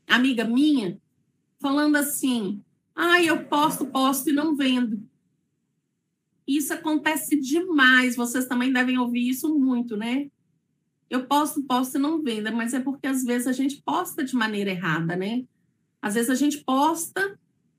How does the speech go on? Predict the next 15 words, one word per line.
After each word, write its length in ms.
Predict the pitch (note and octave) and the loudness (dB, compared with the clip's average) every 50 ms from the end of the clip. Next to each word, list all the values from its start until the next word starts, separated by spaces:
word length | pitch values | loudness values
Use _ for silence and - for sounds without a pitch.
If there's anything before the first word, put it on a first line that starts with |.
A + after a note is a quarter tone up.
| _ _ | _ _
E 840 | C4 C#4 C#4+ C#4+ C#4+ C#4 C4+ C4+ C4+ C4+ C4 B3 A#3 A3 - - _ _ _ _ _ _ _ _ _ _ _ _ | -2 0 2 2 2 0 0 0 0 -2 -2 -2 -4 -6 -8 -12 _ _ _ _ _ _ _ _ _ _ _ _
as 160 | - B3 B3 | -6 -6 -4
pessoas 680 | - - C4+ C4 - - - D#4 D#4+ F#4+ A4 G#4+ A4 - | -2 -2 -2 -2 -2 -2 0 0 0 0 0 -2 -2 -2
que 100 | - D#4 | 2 2
não 280 | D#4 E4 F4 G4 G#4+ | 4 4 2 0 -2
são 240 | - - - D4 C#4 | -6 -4 -4 -2 -2
artesãs, 560 | B3+ B3+ - - A#3+ A3 G#3+ G#3 A3 A3+ A3 | 0 -2 -2 -4 -4 -4 -4 -4 -4 -4 -4
que 80 | - - | -6 -4
estão 220 | - B3 A#3+ A#3+ | -4 -2 -2 0
vendo 260 | G3+ A#3+ C4+ E4 F#4 | 0 0 0 2 0
aquela 320 | F#4+ F4 - D4 B3 A#3+ A#3+ | 0 -2 -2 -2 -2 -2 -2
postagem, 640 | - G3 G3+ - - - A#3 A#3+ C4+ D4+ D4 D4+ C#4 | -4 -6 -6 -6 -2 0 2 2 4 2 2 0 0
não 140 | C4+ D4 E4 | 2 2 2
entendem 560 | G#4+ - - - E4+ F4+ G#4+ A#4 A4+ E4 D4 | 0 -2 -2 0 0 0 0 0 0 2 4
muito 600 | C#4+ B3+ A#3+ A#3 G#3 F#3+ E3+ E3 - E3+ D#3 E3 | 4 4 2 2 0 -2 -2 -2 -2 -4 -4 -4